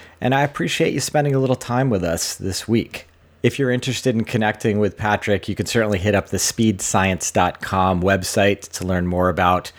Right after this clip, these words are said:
him and his coaching services, as well as the YouTube channel that we referenced. He's also an active participant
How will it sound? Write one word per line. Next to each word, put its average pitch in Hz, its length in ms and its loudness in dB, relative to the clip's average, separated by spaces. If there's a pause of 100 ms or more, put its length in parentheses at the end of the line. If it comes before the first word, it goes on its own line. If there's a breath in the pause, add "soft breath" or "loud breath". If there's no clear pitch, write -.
(260 loud breath)
him 143 320 2
and 107 200 2
his 98 120 2
coaching 101 380 0
services, 101 680 0
as 98 200 -4
well 110 240 2
as 95 120 -2
the 95 260 0
YouTube 95 300 -2
channel 85 480 -2 (280 soft breath)
that 90 220 0
we 95 100 0
referenced. 87 720 -2 (420 loud breath)
He's 139 200 -2
also 175 320 2
an 156 60 2
active 135 400 0
participant 117 800 0